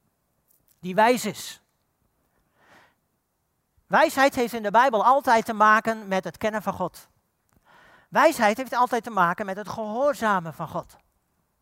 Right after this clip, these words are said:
De wijze neemt dit ter harte. Die sluit het op in zijn hart. Wat dat God ons oproept om het van hem te verwachten.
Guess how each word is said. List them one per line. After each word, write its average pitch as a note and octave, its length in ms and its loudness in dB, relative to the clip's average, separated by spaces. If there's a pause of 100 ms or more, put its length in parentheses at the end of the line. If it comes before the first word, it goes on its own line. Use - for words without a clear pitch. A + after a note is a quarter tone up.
(280)
De D#3 160 -12
wijze C#4 640 0 (1000)
neemt A#3+ 600 -8
dit G3 300 -12
ter F3 160 -8
harte. C#3+ 480 -2 (280)
Die C#3+ 100 -20
sluit G#3 360 -8
het G3+ 120 -16
op G#3+ 140 -12
in F3+ 80 -8
zijn D3+ 140 -12
hart. F3 400 -8 (1200)
Wat A#3+ 180 -2
dat G3 140 -8
God A3+ 200 -14
ons G3 140 -14
oproept C4 540 -10
om G#3+ 140 -16
het G3+ 100 -18
van F#3+ 200 -10
hem G#3 240 -10
te G3 140 -18
verwachten. F3+ 600 -12